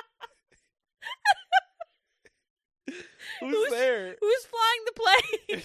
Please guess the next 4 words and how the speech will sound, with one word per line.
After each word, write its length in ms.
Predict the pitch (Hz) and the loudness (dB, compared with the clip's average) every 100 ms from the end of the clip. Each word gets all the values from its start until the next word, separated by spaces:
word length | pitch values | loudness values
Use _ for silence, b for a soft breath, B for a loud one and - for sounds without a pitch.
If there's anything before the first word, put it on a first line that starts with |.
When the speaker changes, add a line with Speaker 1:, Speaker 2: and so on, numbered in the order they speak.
| 415 | -12
Speaker 2:
plane? 140 | 359 480 | -8 -8
<laughs> 0 | |
Speaker 1:
<laughs> 1400 | - 480 508 - 480 494 - 453 _ - 403 _ _ 381 _ _ 359 _ _ _ _ _ _ _ - 960 B 659 587 _ - | -8 -8 -8 -8 -14 -14 -14 -14 _ -20 -20 _ _ -20 _ _ -20 _ _ _ _ _ _ _ -18 -16 B -16 -20 _ -6
Speaker 2:
Oh 800 | 571 622 640 640 605 554 494 | -4 -2 -4 -4 -4 -6 -10